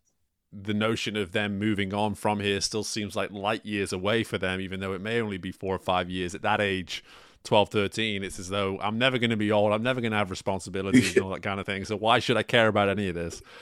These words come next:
Speaker 2: Yeah.
Speaker 1: Um, and then, but then suddenly, yeah, like you said, that massive shift around sixteen, seventeen, and it's just like, "Oh, wow, I actually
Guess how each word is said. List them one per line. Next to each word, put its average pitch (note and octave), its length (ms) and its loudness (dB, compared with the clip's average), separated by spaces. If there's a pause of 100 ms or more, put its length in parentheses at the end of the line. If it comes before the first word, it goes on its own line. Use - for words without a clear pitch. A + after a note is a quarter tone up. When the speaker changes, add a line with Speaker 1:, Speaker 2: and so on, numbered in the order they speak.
(320)
Speaker 2:
Yeah. F#2+ 240 10
Speaker 1:
Um, F#2 220 -4 (140)
and A2+ 140 0
then, C3 140 2
but B2 100 2
then C3 160 6
suddenly, C3+ 360 4
yeah, A#2+ 160 6
like B2+ 140 4
you B2+ 80 0
said, C#3 260 8
that A2 180 2 (160)
massive C#3+ 440 2
shift - 560 0
around A2 280 -2
sixteen, A2 360 -6
seventeen, G#2 600 -2
and G2 40 -4
it's F#2+ 140 -8
just - 180 -10
like, G2 160 -4
"Oh, A#2+ 180 4
wow, G#2 400 4
I G#2 160 2
actually A2 360 0